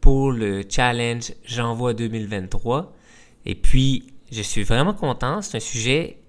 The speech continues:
qui va vous aider pour deux mille vingt-trois. Dix choses pour avoir une année deux mille vingt-trois à succès.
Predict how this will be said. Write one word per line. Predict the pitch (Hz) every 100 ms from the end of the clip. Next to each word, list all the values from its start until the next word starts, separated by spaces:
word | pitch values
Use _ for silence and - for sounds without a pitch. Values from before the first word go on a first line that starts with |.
| -
qui | 123
va | 110 113
vous | 107 101 - 165 160
aider | 143 120 127 143 147 -
pour | 135 135
deux | 123
mille | 117 117
vingt-trois. | 110 101 - 127 196 - - - _ - 110
Dix | 101 135 196 - -
choses | - 165 165 165 165 - - _ - _
pour | 135 135 127
avoir | 113 127 131 123
une | 120 110
année | 110 113 - - _ _ _ _ _ _ 110
deux | 120
mille | 123
vingt-trois | 113 107 - 117 - -
à | -
succès. | - 135 - - -